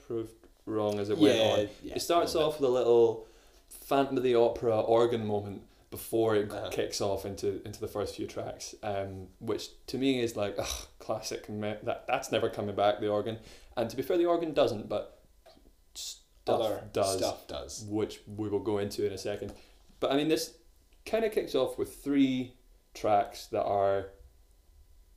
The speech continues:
Speaker 1: pretty straightforward hard rock tracks. I would say they've, there's an influence of metal for sure, but I don't think I would really describe this band as a metal band.
Speaker 2: Okay.
Speaker 1: They're, they're n-, not out and out metal anyway,
Speaker 2: No.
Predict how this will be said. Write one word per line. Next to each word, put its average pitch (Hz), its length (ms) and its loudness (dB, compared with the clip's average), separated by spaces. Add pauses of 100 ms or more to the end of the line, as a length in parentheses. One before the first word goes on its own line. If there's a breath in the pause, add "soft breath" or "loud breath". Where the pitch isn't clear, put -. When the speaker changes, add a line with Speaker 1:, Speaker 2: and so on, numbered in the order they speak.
(260)
Speaker 1:
pretty 131 300 4
straightforward 101 960 0 (160)
hard 101 240 -2
rock - 220 -6
tracks. - 460 -10 (800)
I 120 100 2
would 117 80 6
say 120 160 0
they've, 107 180 -2 (120)
there's 113 180 0
an 117 80 -2
influence 117 540 -2 (120)
of 110 140 -6
metal 101 340 -4
for - 140 -6
sure, 101 460 -2
but - 100 -6
I 107 100 -2
don't 123 280 -6
think 139 260 -6
I 139 40 2
would 135 140 0
really 110 160 2
describe 104 440 -4
this 104 140 -6 (220)
band 104 300 -6
as 101 100 -6
a 98 40 -8
metal 98 640 -10 (160)
band. 101 480 -6
Speaker 2:
Okay. 151 360 -4
Speaker 1:
They're, 113 180 2 (180)
they're 110 100 -6
n-, 117 180 -6 (300)
not 135 240 0
out 120 180 4
and 110 120 -4
out 104 180 -2
metal 101 340 -8
anyway, 113 140 -2
Speaker 2:
No. 98 220 0